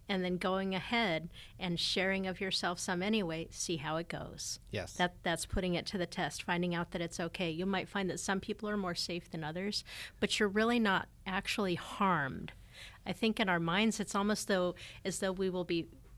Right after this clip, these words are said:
Speaker 1: physically harmed or emotionally scarred. We won't be able to recover. It, we make it really big, and it's not logical.
Speaker 2: Right.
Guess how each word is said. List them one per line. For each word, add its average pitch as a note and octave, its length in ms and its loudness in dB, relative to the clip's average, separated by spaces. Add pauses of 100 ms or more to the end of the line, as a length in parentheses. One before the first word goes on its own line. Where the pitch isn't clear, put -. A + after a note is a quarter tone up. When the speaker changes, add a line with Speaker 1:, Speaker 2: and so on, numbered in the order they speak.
(280)
Speaker 1:
physically G#3+ 760 2
harmed G3 420 2
or E3 180 -2
emotionally G3 580 2
scarred. F3+ 640 2
We F3 100 0
won't G3+ 220 2
be A3 100 4
able G3+ 160 4
to - 200 2
recover. D#3 720 2
It, - 160 -4
we G3 240 -2
make B3+ 220 4
it D#3 200 -4
really G#3+ 280 2
big, F#3+ 400 0
and D#3 80 -6
it's - 160 -4
not G3+ 220 4
logical. F#3 720 2 (340)
Speaker 2:
Right. F#2+ 200 -2